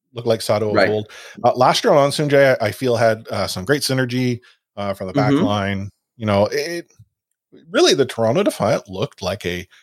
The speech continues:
Speaker 1: a well put together machine, which is kinda nice considering where we <laughs> are in the course of the season. You kinda wanna have everything ready to go,
Speaker 2: Sure.
Speaker 1: getting yourself into, into that sort of playoff push.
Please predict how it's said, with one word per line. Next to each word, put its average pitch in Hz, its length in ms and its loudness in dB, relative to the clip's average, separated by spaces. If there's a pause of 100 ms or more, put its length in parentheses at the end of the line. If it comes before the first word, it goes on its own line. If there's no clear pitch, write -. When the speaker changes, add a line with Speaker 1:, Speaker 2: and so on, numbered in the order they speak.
(400)
Speaker 1:
a 110 80 0 (500)
well 107 640 2 (340)
put 117 160 -2
together 107 380 0
machine, 110 680 -2
which 139 220 -2
is 143 420 0 (1200)
kinda 139 300 0
nice 143 340 2
considering 117 580 0
where 104 200 -2
we 92 140 -4
<laughs> 80 120 -8
are 110 100 0
in 113 80 0
the 104 60 -6
course 117 340 -2
of 101 80 -8
the 101 80 -6
season. 120 440 -4 (320)
You 117 100 -4
kinda 190 320 0
wanna 160 300 4
have 110 180 2
everything 98 560 -2 (440)
ready 110 360 2
to 104 100 0
go, 90 460 -2
Speaker 2:
Sure. 160 300 0
Speaker 1:
getting 113 260 0
yourself 98 460 0
into, 90 260 -6
into 101 240 -6
that 92 180 0
sort 90 180 -2
of 90 60 -10
playoff - 440 -4
push. - 340 0